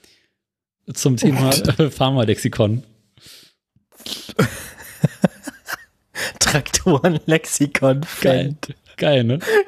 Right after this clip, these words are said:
Speaker 2: Geil. Oh, ich liebe die deutsche Wikipedia, ne? Wenn's irgendwas in der deutschen Wi-,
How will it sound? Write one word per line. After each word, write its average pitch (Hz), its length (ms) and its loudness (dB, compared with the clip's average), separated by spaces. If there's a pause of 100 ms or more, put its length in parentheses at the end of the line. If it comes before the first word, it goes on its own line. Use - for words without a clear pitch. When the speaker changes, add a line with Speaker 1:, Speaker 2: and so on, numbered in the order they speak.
(160)
Speaker 2:
Geil. 196 580 2 (760)
Oh, 135 160 4
ich - 120 -4
liebe 160 200 2
die 143 60 0
deutsche 131 280 0
Wikipedia, 151 540 0
ne? 147 120 2
Wenn's 143 180 0
irgendwas 185 440 2
in 175 60 -8
der 175 100 2
deutschen 175 340 2
Wi-, 190 60 4